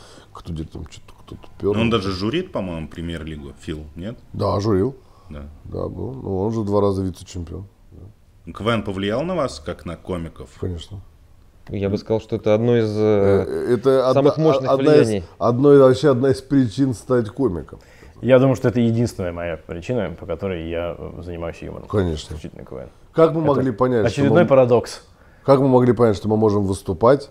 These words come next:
Speaker 1: на сцене, если бы у нас не было возможности пойти выступить на сцене К В Н?
Speaker 2: Это до сих пор хорошая школа, или сегодня можно обойтись без выступлений в
Speaker 1: Я,
Speaker 2: К В Н?
Speaker 1: сейчас вот «Война стендапа» это всё называется.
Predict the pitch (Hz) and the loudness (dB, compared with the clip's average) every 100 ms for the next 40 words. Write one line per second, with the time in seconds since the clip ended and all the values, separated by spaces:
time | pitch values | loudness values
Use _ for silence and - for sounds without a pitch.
0 | - 92 90 - 107 139 117 90 _ _ | -10 -6 -6 0 2 2 0 -4 _ _
1 | 85 95 101 95 101 90 107 98 92 90 | -6 -6 -2 -2 -2 0 0 0 0 -2
2 | 87 120 131 101 85 98 90 98 101 - | -2 -2 -2 -6 -4 -4 -2 -4 -6 -10
3 | 90 92 87 95 92 85 92 82 65 _ | -8 -8 -6 -4 -6 -6 -6 -6 -10 _
4 | - _ _ _ - - 104 107 104 101 | -20 _ _ _ -20 -12 -8 -6 -6 -6
5 | 101 135 - 185 175 - 110 - 90 82 | -4 -4 0 0 -2 -4 -10 -10 -8 -6
6 | 82 80 - 92 92 85 82 82 78 73 | -6 -8 -8 -6 -6 -6 -6 -6 -8 -8
7 | 80 71 73 - - - - - 80 87 | -14 -14 -16 -16 -20 -20 -20 -20 -14 -14
8 | - - 82 80 71 - 92 98 - - | -14 -12 -8 -8 -10 -12 -8 -4 -4 -4
9 | 85 80 - 190 233 220 170 170 135 156 | -8 -6 2 6 6 4 0 0 0 2
10 | 147 156 151 131 143 135 113 78 - 73 | 4 6 4 4 -2 0 0 0 -6 -12
11 | 71 76 78 - 82 80 85 78 73 | -12 -12 -16 -14 -10 -8 -6 -6 -8